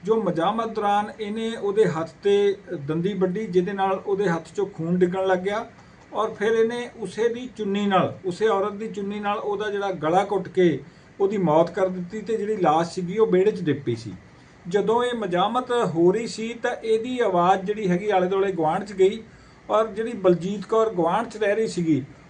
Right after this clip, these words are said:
ਉਹਨੇ ਇਹ ਆਵਾਜ਼ ਦੇਖੀ ਔਰ ਮੱਖਣ ਨੂੰ ਉੱਥੋਂ ਨਿਕਲਦੇ ਹੋਏ ਵੀ ਦੇਖਿਆ ਘਰ 'ਚੋਂ।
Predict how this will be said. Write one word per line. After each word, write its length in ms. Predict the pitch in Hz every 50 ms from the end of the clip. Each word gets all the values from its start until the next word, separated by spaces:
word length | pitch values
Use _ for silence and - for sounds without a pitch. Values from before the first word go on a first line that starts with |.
| - -
ਉਹਨੇ 340 | 214 220 233 254 254 254 254 220
ਇਹ 200 | 220 220 240 -
ਆਵਾਜ਼ 420 | 208 190 175 175 185 202 208 202
ਦੇਖੀ 340 | 180 185 180 - - 220 220
ਔਰ 120 | 220 220
ਮੱਖਣ 500 | 202 185 185 180 - - - 196 202 208
ਨੂੰ 340 | 196 196 196 208 214 226 - -
ਉੱਥੋਂ 340 | 190 - - - 196 220 208
ਨਿਕਲਦੇ 540 | 185 180 175 - 196 190 185 190 196 190
ਹੋਏ 220 | 170 170 185 180 175
ਵੀ 120 | 175 208
ਦੇਖਿਆ 340 | 185 180 175 175 - 160 156
ਘਰ 180 | 151 160 151 139
'ਚੋਂ। 200 | - 147 131